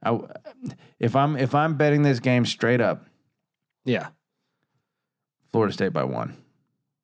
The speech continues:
Speaker 2: I
Speaker 1: Florida
Speaker 2: would,
Speaker 1: State
Speaker 2: I
Speaker 1: by
Speaker 2: think I
Speaker 1: one
Speaker 2: would
Speaker 1: or
Speaker 2: even
Speaker 1: two.
Speaker 2: take N C State by a field goal.
Speaker 1: Yeah, maybe.
Speaker 2: Um,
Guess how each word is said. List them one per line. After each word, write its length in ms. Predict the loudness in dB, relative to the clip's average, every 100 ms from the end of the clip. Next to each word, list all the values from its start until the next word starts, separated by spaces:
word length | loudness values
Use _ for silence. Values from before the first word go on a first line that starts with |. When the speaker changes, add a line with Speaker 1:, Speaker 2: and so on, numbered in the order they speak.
| _ _ _ _ _
Speaker 2:
I 40 | 0
Speaker 1:
Florida 160 | 2 4
Speaker 2:
would, 60 |
Speaker 1:
State 100 | 2
Speaker 2:
I 60 | 2
Speaker 1:
by 60 |
Speaker 2:
think 120 | 0 0
I 20 |
Speaker 1:
one 80 | 0
Speaker 2:
would 80 |
Speaker 1:
or 20 | -2
Speaker 2:
even 140 | -4
Speaker 1:
two. 100 | -4
Speaker 2:
take 80 | -4
N 120 | -4
C 100 | -6
State 220 | -4 -4
by 140 | -4 -6
a 40 |
field 300 | -6 -4 -2
goal. 200 | -2 -6 -8 _ -6
Speaker 1:
Yeah, 140 | -4 -2
maybe. 300 | -2 -4 -8 -12 _ _ _ _ _ -2
Speaker 2:
Um, 640 | 0 2 2 2 0